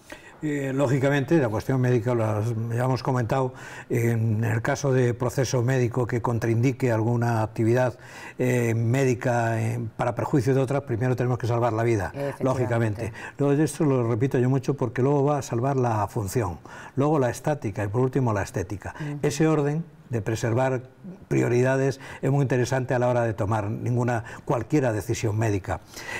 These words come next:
Speaker 1: Eh, ¿este sistema del que estás hablando está financiado por la Seguridad Social?
Speaker 2: En el caso de la preservación médica, sí,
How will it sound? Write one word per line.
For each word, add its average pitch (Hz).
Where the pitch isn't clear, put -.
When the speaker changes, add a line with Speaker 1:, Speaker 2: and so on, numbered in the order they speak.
Speaker 1:
Eh, 131
¿este 147
sistema 127
del 107
que 110
estás 135
hablando 139
está 135
financiado 135
por 110
la 95
Seguridad 98
Social? -
Speaker 2:
En 185
el 175
caso 226
de 240
la 240
preservación 185
médica, 185
sí, 127